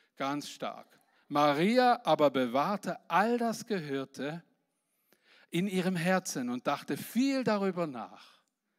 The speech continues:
Die Hirten kehrten zu ihren Herden zurück und priesen Gott, dankten ihm für das, was sie gehört und gesehen hatten. Es war alles genauso gewesen, wie der Engel es ihnen verkündigt hatte. Die hatten fortan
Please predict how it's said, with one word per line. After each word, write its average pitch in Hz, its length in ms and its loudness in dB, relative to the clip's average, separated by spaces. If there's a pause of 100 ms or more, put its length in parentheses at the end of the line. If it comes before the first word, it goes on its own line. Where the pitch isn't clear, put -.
(920)
Die 151 100 0
Hirten 233 680 4
kehrten 240 460 6
zu - 140 -4
ihren 165 260 0
Herden 196 400 2
zurück 240 400 2
und 220 180 0
priesen 262 520 0
Gott, 208 260 6 (300)
dankten 254 440 4
ihm 233 200 4
für 196 160 2
das, 196 280 2
was 175 140 0
sie 156 140 -8
gehört 269 420 4
und 240 160 -4
gesehen 185 460 0
hatten. 156 320 -4 (220)
Es 160 180 -2
war 143 160 2
alles 135 340 -2
genauso 196 800 2
gewesen, 170 640 -2 (180)
wie 135 140 -4
der 117 220 -6
Engel 208 340 2
es 147 260 -6
ihnen 180 300 -4
verkündigt 202 640 -2
hatte. 123 220 -8 (360)
Die 285 340 0 (280)
hatten 196 360 -6
fortan 208 720 -2